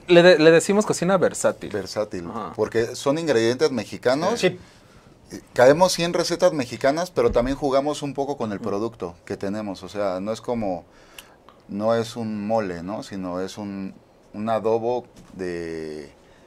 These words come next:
Speaker 2: no sé, ¿qué te gusta? De arándano.
Speaker 1: Sí,
Speaker 2: Pon
Speaker 1: sí,
Speaker 2: tú, o
Speaker 1: tampoco
Speaker 2: sea.
Speaker 1: no se vayan a espantar que el día que vayan y no encuentren un mole, ¿no?
Speaker 2: Claro.
Speaker 1: Porque dicen, "Es que dijeron que cocina mexicana". No, somos cocina versátil, gran sa-, grandes sabores, mucha presentación, mucha
Speaker 2: Ingredientes
Speaker 1: pasión,
Speaker 2: mexicanos.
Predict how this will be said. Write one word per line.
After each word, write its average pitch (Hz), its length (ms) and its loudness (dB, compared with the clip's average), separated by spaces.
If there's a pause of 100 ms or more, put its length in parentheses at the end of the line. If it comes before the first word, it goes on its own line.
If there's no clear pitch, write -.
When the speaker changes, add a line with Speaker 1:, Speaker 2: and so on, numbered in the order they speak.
(160)
Speaker 2:
no 98 160 -8
sé, 95 460 -6
¿qué 101 100 -10
te 101 120 -10
gusta? 101 320 -6
De 87 220 -6
arándano. - 540 4 (320)
Speaker 1:
Sí, 180 140 4
Speaker 2:
Pon - 80 4
Speaker 1:
sí, 156 80 6
Speaker 2:
tú, 131 40 4
o 98 40 0
Speaker 1:
tampoco 135 320 2
Speaker 2:
sea. - 20 10
Speaker 1:
no 156 80 6
se 160 100 8
vayan 151 160 10
a 135 40 2
espantar 120 340 0
que - 80 -4
el 131 60 2
día 123 100 4
que 143 100 2
vayan 127 320 6
y 107 80 -2
no 110 100 -2
encuentren 113 600 -2
un 113 160 -4
mole, 113 340 0
¿no? 90 140 -10
Speaker 2:
Claro. 95 160 -2
Speaker 1:
Porque 104 80 -2
dicen, 120 180 -4
"Es 131 80 -2
que 170 100 2
dijeron 160 300 4
que 131 100 -10
cocina 135 360 -2
mexicana". 110 500 -2
No, 139 240 2
somos 131 320 -4 (460)
cocina 147 320 2
versátil, 139 520 2
gran 131 200 4
sa-, 131 200 2
grandes 131 360 0
sabores, 127 800 2 (600)
mucha 135 480 0
presentación, 131 1040 0
mucha 131 280 0
Speaker 2:
Ingredientes 107 140 0
Speaker 1:
pasión, 135 460 4
Speaker 2:
mexicanos. 107 580 -4